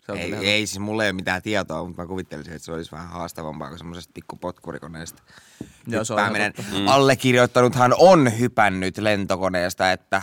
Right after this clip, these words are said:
Speaker 2: meillä
Speaker 1: Ai
Speaker 2: on
Speaker 1: oot?
Speaker 2: tässä, tä-,
Speaker 3: Ai oot?
Speaker 2: tässä huoneessa on tasan yksi ihminen, joka on hypännyt lentokoneesta, ja se jopa ihan televisioitiin.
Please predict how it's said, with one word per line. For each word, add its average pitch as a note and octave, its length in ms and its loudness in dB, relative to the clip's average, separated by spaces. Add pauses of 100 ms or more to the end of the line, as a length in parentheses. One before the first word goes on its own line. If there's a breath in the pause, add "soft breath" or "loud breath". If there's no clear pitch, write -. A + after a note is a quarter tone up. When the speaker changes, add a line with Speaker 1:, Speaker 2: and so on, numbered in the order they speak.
(100)
Speaker 2:
meillä G2 180 0
Speaker 1:
Ai C3 80 4
Speaker 2:
on C3+ 60 4
Speaker 1:
oot? G#3 140 4
Speaker 2:
tässä, G#2 240 -6
tä-, A2+ 160 0
Speaker 3:
Ai G2+ 100 0
oot? A#2+ 120 4
Speaker 2:
tässä A2+ 220 0
huoneessa G#2+ 400 -2
on F#2 40 -14
tasan A2+ 340 -6
yksi - 460 -8 (540 soft breath)
ihminen, F2+ 300 -16
joka F2+ 140 -14
on G2 220 -8
hypännyt D#2 340 -18
lentokoneesta, E2+ 640 -14
ja G2+ 60 -10
se G2+ 100 -14
jopa G2+ 220 -8
ihan G2+ 240 -12
televisioitiin. D#2+ 1000 -14